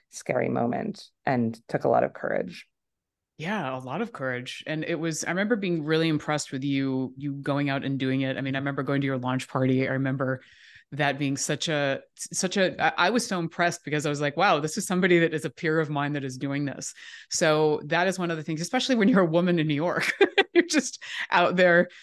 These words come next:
Speaker 2: you know, doing, doing what you do. And when you see other women doing it and other people in general, but really supporting each other. Um, and it's interesting. I, I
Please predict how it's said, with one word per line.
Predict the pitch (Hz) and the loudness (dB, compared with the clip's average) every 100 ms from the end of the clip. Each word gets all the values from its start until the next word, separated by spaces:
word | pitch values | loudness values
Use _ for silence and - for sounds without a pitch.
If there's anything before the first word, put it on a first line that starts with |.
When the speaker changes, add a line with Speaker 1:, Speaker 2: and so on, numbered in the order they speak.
| - - | -12 -6
Speaker 2:
you | 170 | -2
know, | 156 | -2
doing, | 156 185 185 170 | -2 -4 -6 -2
doing | 202 220 | 0 2
what | 196 - | 2 2
you | 175 | 0
do. | 165 180 170 | 2 2 2
And | 151 | -2
when | 160 175 | -6 -6
you | |
see | 160 - 185 190 190 - | -8 -8 -4 -2 -2 0
other | 160 165 | 0 0
women | 156 156 151 | 0 0 0
doing | 147 151 147 | 0 0 0
it | 143 | 0
and | 147 147 | -2 -2
other | 143 | -4
people | - 156 147 | -6 -4 0
in | 139 | 0
general, | 139 139 135 | 0 0 0
but | 135 - | -2 -4
really | 156 160 | -2 -2
supporting | 165 170 - 143 143 | -4 -8 -6 -4 -4
each | 135 135 | -4 -6
other. | 131 131 127 - - - - | -4 -6 -8 -12 -20 -20 -6
Um, | 147 139 135 135 143 _ | -2 0 -2 -4 -10 _
and | - | -2
it's | 165 - | -2 0
interesting. | 175 180 185 175 156 | -2 -2 -2 -2 -2
I, | 160 - | -4 0
I | 165 160 | 0 0